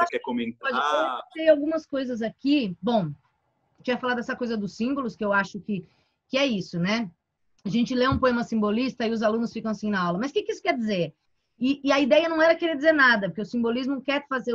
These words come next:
Speaker 1: se propõe a fazer uma arte que não passa nem pelo, pelo racional, mas também não passa pelo emocional. Passa por essa outra coisa que é uma percepção,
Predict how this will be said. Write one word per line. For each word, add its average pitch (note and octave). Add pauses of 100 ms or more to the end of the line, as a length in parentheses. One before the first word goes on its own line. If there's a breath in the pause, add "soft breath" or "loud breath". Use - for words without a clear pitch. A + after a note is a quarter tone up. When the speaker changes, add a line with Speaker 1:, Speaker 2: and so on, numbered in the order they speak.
Speaker 1:
se -
propõe C4
a D4
fazer B3
uma G#3+
arte C4
que B3
não D4+
passa F#3 (380)
nem D#4
pelo, G3+ (100)
pelo G#3
racional, G#3
mas C#4+
também D#4+
não G4+
passa D4+
pelo C#4
emocional. B3 (300 soft breath)
Passa C#4+
por D4+
essa D4+
outra F4
coisa C#4
que C#4
é C4+
uma C4
percepção, A#3+